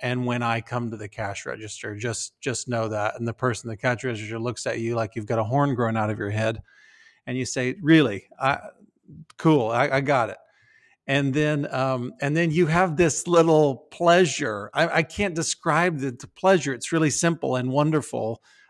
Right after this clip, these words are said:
of watching every person at the cashier while you go around in the line and watching the cashier. And you, you, you know, the cashier doesn't know what to do, so you kinda feed them the line.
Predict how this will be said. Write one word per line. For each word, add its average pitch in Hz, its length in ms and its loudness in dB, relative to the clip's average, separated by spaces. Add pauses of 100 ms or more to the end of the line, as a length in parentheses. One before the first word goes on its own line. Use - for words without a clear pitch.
of 139 160 2
watching 160 640 2
every 160 440 4
person 160 500 0
at 139 200 -4
the 143 100 0
cashier 151 560 2
while 127 180 2
you 139 220 2
go 143 280 4
around 139 440 2
in 127 140 -4
the 120 80 -4
line 120 520 0 (460)
and 131 180 -2
watching 143 480 2
the 139 120 -4 (200)
cashier. 143 400 2
And 135 180 -2
you, 135 240 0
you, 139 180 -12 (160)
you 139 100 -2
know, 120 160 0
the 117 100 -4
cashier 147 360 0
doesn't 123 240 -6
know 117 80 -6
what 120 100 -6
to - 80 -18
do, 120 160 -6
so 127 160 -8
you 113 80 -12
kinda 127 200 -10
feed 127 340 -4
them 117 120 -10
the 107 80 -8
line. 107 380 -8